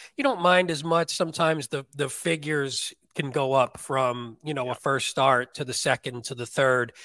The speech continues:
Speaker 1: So I don't worry about that as much. I didn't mind the debut that bad. It was okay. Actually took money, was, you know, five to two basically. Closed pretty well, really pretty much of a pretty slow pace.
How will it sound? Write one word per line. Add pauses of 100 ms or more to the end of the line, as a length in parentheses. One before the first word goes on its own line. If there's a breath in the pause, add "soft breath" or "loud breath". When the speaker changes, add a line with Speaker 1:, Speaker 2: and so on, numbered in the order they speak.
(140 loud breath)
Speaker 1:
So
I
don't
worry
about
that
as
much. (340 loud breath)
I
didn't
mind
the
debut (180)
that
bad.
It
was
okay.
Actually
took
money,
was,
you
know,
five
to
two
basically. (480 loud breath)
Closed
pretty
well, (160)
really (180)
pretty
much
of
a
pretty
slow
pace.